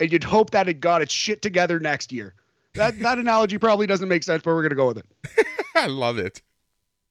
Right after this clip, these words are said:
Speaker 1: <laughs> So yeah, examples of two star matches, W W F hardcore title matches on a bad day, W W F twenty-four seven title matches on a good day,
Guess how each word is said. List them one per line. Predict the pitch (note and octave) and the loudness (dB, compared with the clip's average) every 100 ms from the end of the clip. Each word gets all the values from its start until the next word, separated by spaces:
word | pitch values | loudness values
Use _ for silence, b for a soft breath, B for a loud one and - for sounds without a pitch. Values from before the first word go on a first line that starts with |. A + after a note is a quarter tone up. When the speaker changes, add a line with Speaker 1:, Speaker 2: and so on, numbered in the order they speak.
| _ _ _ _ | _ _ _ _
Speaker 1:
<laughs> | - - - B3+ - B B | -2 -2 0 -4 -4 B B
So | - A#3 | -4 0
yeah, | A3 D3+ | 2 2
examples | F#3 E3+ B3 B3+ B3+ G3 | 0 0 0 0 0 -2
of | - | -4
two | - A3+ | -4 -4
star | - G3+ F3 | 0 2 2
matches, | E3+ D3+ C3+ A#2+ | 2 0 -2 -8
W | B2+ B3 B3+ A#3 | -6 -6 -4 -2
W | A#3 G#3+ G#3 | 0 2 2
F | G3 | 2
hardcore | - G#3+ G3+ G#3+ G3 | 0 -2 0 -2 0
title | G3 F#3+ F3 | 2 2 2
matches | D3+ D3 D3 | 0 -2 -2
on | D#3+ D3 | -2 -2
a | |
bad | C#3 D3 C#3 | 0 -2 -2
day, | C3 D3 E3+ B - | 0 0 -2 B -4
W | F3 F3+ F3 | -2 -2 -4
W | E3+ E3+ | -2 0
F | F3 | 0
twenty-four | - G3 G#3 G3 G#3 | -2 -6 -4 -2 -2
seven | - A3+ G#3+ E3+ | 0 0 0 -2
title | D#3+ D#3 D3+ | 0 0 -2
matches | D3 D3+ F3+ | -2 -2 -2
on | A#3 B3 | -2 -4
a | |
good | G#3+ E4 G#3+ | -2 -2 -2
day, | C#3 C#3+ | -2 -2